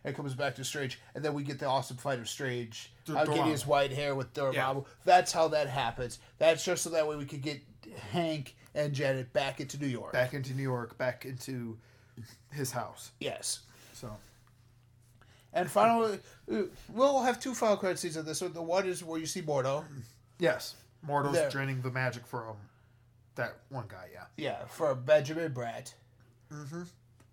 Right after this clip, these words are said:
Speaker 1: And then in the second one, there will actually be three. That would be, like, your, you're saying your Benedict Cumberbatch, Do-, Gilda Sw-, Tilda Swinton, Chiwetel Ejiofor,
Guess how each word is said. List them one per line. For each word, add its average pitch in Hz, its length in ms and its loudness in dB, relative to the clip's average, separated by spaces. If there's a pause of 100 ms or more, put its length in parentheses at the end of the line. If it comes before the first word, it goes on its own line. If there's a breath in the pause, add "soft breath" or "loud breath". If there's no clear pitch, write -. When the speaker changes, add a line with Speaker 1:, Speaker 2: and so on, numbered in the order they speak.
(100)
Speaker 1:
And 160 160 0
then 160 260 0 (100)
in 156 100 -4
the 147 100 -4
second 240 380 2
one, 107 260 -8 (920 soft breath)
there 190 120 4
will 196 100 10
actually 170 240 4
be 151 80 -4
three. 117 360 -8
That 147 200 0
would 151 120 -4
be, 147 100 -8
like, 127 300 -4
your, 139 240 -4 (480 loud breath)
you're 160 360 -4
saying 160 340 0
your 156 160 0 (260)
Benedict 170 420 4
Cumberbatch, 160 500 2
Do-, 156 280 6
Gilda 160 340 4
Sw-, 135 360 -4
Tilda 170 340 2
Swinton, 156 580 -4 (600 soft breath)
Chiwetel 165 580 4
Ejiofor, 156 600 0